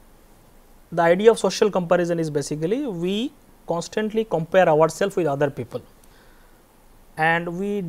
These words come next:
generally don't com-, just compare with other people, any, just any other people, generally we compare with our reference group, with a peer group, people who are similar wi-, to us.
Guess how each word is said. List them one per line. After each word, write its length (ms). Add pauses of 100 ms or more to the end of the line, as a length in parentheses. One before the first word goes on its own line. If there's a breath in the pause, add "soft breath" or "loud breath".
(120)
generally 320
don't 300
com-, 260
just 220
compare 480
with 180
other 220
people, 520 (300)
any, 380 (500)
just 220
any 200
other 200
people, 400 (880)
generally 360
we 120
compare 420
with 180
our 240 (140)
reference 480
group, 180 (340)
with 200
a 40
peer 360
group, 320 (540 soft breath)
people 360
who 180
are 200
similar 480
wi-, 200 (160)
to 140
us. 340